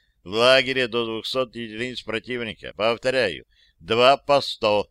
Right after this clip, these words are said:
два по сто. Лёгкие бронемашины и вооружённые внедорожники. Бабуин, информацию принял. Рандеву семьдесят пять минут.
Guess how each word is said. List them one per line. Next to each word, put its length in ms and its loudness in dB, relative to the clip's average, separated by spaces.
два 380 0
по 220 -2
сто. 420 -4
Лёгкие 480 0
бронемашины 880 -4
и 180 -6
вооружённые 760 -4
внедорожники. 1000 -6
Бабуин, 600 -2
информацию 840 -2
принял. 640 -4
Рандеву 720 0
семьдесят 680 -2
пять 280 0
минут. 520 -6